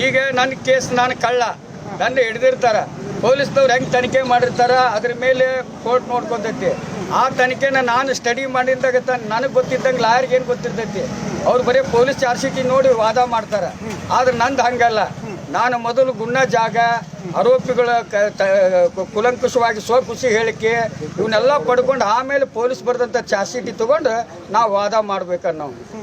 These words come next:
ಯಾಕಂದ್ರೆ ಇದು ಒನ್ ಸಿಕ್ಸ್ಟಿ ಸಿಕ್ಸ್, ಒನ್ ಸಿಕ್ಸ್ಟಿ ಫೋರ್, ಆ, ತ್ರೀ ನಾಟ್ ಟೂ, ಆ, ಆಮೇಲೆ ವ-, ಟೂ ನಾಟ್ ಒನ್ ಸಾಕ್ಷಿ ನಾಶ ಆದಂಥ ಈ ಒಂದು ವೇಸ್ಟ್ ಆದಂಥ ಪ್ರಕರಣ ಇದು. ಇದನ್ನ ತನಿಖಾ ಅಧಿಕಾರಿಗಳು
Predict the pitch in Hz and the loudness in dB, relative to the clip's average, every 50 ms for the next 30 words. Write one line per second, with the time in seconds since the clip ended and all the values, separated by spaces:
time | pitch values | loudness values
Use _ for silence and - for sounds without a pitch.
0 | - - 180 226 254 214 262 262 254 254 254 254 233 254 247 233 220 233 254 - | -4 -2 0 0 2 2 2 2 4 4 4 4 4 4 2 2 2 -2 -2 -4
1 | - 240 226 - - - 262 262 262 262 262 - - - - - - - 240 - | -8 -8 -8 -8 -4 0 0 2 2 0 -2 -8 -20 -18 -14 -10 -8 -8 -8 -8
2 | - - - 190 202 226 247 - - 247 - - - 247 - - 226 247 247 226 | -10 -8 -4 0 0 0 0 -2 -8 -8 -8 -8 -8 -8 -2 0 2 2 4 4
3 | 214 226 247 254 247 - - - - - - - 165 190 208 214 208 202 202 202 | 4 4 2 2 0 -4 -12 -20 -20 -18 -6 -2 2 4 4 4 4 4 2 0
4 | 196 196 - 208 226 240 254 254 240 240 - - 254 254 226 220 240 254 240 - | 0 -2 -4 -6 -6 -4 -2 0 -2 -2 0 2 2 4 4 4 4 2 0 -2
5 | - - - - - - 180 196 208 208 208 202 196 196 202 202 - 180 214 226 | -8 -16 -16 -10 -4 2 4 4 4 4 4 2 0 -2 -2 -2 -2 -2 -2 0
6 | 240 247 254 254 247 226 220 226 220 214 208 202 196 185 - 220 233 254 254 262 | 0 0 2 2 2 2 2 2 4 4 4 2 0 -2 -2 -2 -2 0 2 2
7 | 240 233 - 220 233 240 233 214 170 - - - - - - - - 190 208 202 | 0 0 0 -2 -4 -2 -4 -6 -8 -8 -10 -16 -16 -14 -10 -6 -4 -2 -2 -2
8 | - - 269 277 262 233 220 220 220 - 269 254 233 233 208 240 226 - - 254 | -2 -4 -2 0 2 2 2 0 2 0 0 0 0 -2 -4 -8 -8 -4 -2 -2
9 | 247 214 208 220 247 247 233 233 226 208 233 220 190 208 240 247 240 - - 220 | -2 -2 -4 -4 -2 -2 -2 -2 -2 0 0 0 2 2 2 2 2 2 0 0
10 | 226 226 220 - 262 262 254 - 202 196 - 240 226 233 233 214 180 175 156 - | 0 -2 -2 0 -2 -2 0 0 -2 0 0 0 0 0 -2 -2 0 0 -2 -2
11 | - - - - - - - - - 160 233 240 277 277 277 277 285 277 277 277 | -4 -8 -10 -10 -10 -10 -10 -8 -4 -2 0 2 2 2 2 2 2 2 2 0
12 | 277 262 - - - - - 233 254 - - 277 277 269 254 254 247 247 247 247 | 0 -2 -4 -4 -2 -2 -2 -2 -2 -2 -2 0 0 0 0 0 0 2 2 2
13 | 240 233 233 247 254 269 269 277 269 - - - | 0 -2 -2 0 2 2 2 0 -2 -4 -8 -16